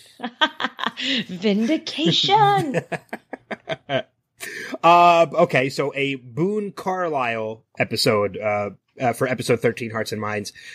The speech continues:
Speaker 2: Uh, Boone Carlyle flashback and episode. Then, you know what? In this case, I, how is it for special? Because I have it as Michael and Walt,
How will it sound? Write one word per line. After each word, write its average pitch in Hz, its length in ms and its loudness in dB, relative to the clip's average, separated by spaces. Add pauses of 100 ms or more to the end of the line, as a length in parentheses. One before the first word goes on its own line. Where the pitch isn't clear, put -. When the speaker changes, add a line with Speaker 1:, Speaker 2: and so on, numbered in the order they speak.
(140)
Speaker 2:
Uh, 113 180 6
Boone 135 240 4
Carlyle 123 540 4
flashback 107 720 -2
and 107 480 0
episode. 117 500 -2 (320)
Then, 165 320 6
you 151 160 2
know 175 100 4
what? 208 220 4
In 170 140 -2
this 226 180 0
case, 196 420 2 (140)
I, 147 220 -2
how 175 340 2
is 214 140 4
it 214 120 2
for 202 140 0
special? 240 460 0
Because 120 360 0
I 135 180 0
have 196 260 4
it 202 100 2
as 151 180 0
Michael 156 420 0
and 147 180 -2
Walt, 180 400 0